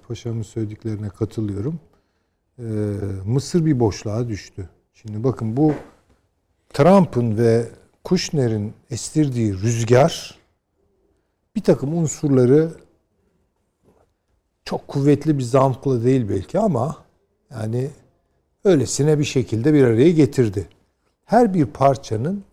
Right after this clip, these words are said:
o küreye yapışma kuvveti biraz farklı. Mesela Suudilerdeki zamk biraz daha bozuk bir zamk ama Birleşik Arap Emirlikleri bayağı böyle bir yapıştı.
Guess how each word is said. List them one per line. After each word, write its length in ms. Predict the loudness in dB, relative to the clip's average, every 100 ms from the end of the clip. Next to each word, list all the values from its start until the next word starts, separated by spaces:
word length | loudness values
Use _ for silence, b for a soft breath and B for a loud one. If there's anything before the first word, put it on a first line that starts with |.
| -2
o 260 | 0 0 -2
küreye 580 | -10 -4 0 0 0 -4 -2
yapışma 800 | -2 -2 -8 -10 -2 -2 -2 -6 _ _ _ _ _
kuvveti 640 | -8 -4 0 0 -2 -6 0
biraz 300 | 2 2 0
farklı. 460 | 0 0 0 -8 -10 _ _ _ _ _ _ _
Mesela 400 | -6 0 0 0
Suudilerdeki 960 | -4 -8 -6 -4 0 0 0 0 -6 -8
zamk 460 | -2 0 -2 -2
biraz 320 | 0 0 0 0
daha 260 | 0 0
bozuk 340 | -2 -2 -8 -8
bir 60 |
zamk 340 | -6 -4 -4 -6 _ _ _ _ _ _ -8
ama 400 | -2 0 0 -2 -14 _ _ _ _
Birleşik 500 | 2 2 0 -6 -2
Arap 260 | 0 2 0
Emirlikleri 760 | -2 -2 -2 -4 0 2 4
bayağı 420 | 4 2 0 0
böyle 260 | 0 2 0
bir 220 | -2 -2
yapıştı. 680 | -2 -2 -2 -8 -2 0 0